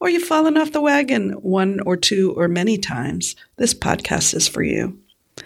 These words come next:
If you haven't done your weekly review yet, hopefully this podcast will inspire you to do so when you finish listening. I am Jean McDonald, and I am here with my good friend and co-host, James Dempsey.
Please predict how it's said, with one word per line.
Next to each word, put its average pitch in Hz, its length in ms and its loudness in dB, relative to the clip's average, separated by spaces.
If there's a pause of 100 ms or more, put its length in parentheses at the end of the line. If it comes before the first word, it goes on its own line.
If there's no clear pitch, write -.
(240)
If 180 140 2
you 190 80 0
haven't 226 300 0
done 240 240 2
your 277 120 0
weekly 196 360 0
review 175 320 -2
yet, 175 360 -2 (220)
hopefully 269 380 2
this 180 160 -2
podcast 196 560 0
will 175 100 -2
inspire 175 540 -2
you 185 240 -4
to - 160 -4
do 254 200 -2
so 196 460 -4
when 180 260 -2
you 208 80 -2
finish - 460 -4
listening. - 520 -4 (1040)
I 190 480 0
am 180 180 2
Jean 175 260 0
McDonald, 190 680 -4
and 180 140 4
I 160 80 2
am 156 160 2
here 165 280 0
with 202 240 -2
my 180 120 -2
good 202 260 0
friend 185 420 0 (300)
and 262 160 2
co-host, 233 640 2
James 196 340 0
Dempsey. 165 680 -2